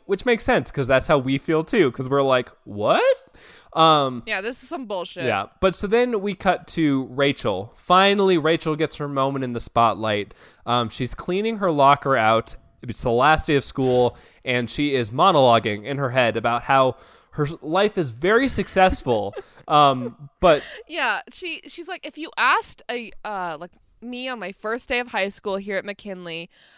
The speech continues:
Speaker 2: I would have said that this is how I would be graduating. Prom queen, marrying the quarterback, and show choir national champion."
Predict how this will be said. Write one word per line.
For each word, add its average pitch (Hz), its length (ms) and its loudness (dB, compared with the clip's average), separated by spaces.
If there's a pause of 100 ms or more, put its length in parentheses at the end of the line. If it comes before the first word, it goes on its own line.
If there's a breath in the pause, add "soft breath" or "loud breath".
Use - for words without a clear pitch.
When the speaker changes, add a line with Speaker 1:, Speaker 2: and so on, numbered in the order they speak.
(160 soft breath)
Speaker 2:
I 233 140 2
would 269 120 -4
have 240 120 -12
said 208 180 -10
that 208 200 -14
this 220 200 -4
is 240 140 -16
how 185 500 -4
I 185 160 -4
would 175 260 -10
be 202 120 -18
graduating. 147 720 -12 (160)
Prom 233 440 -2
queen, 247 460 -10 (240 soft breath)
marrying 247 540 -6
the 247 80 -8
quarterback, 214 840 -4
and 175 160 -10
show 220 320 -6
choir 190 400 -4
national 180 560 -6
champion." 147 840 -18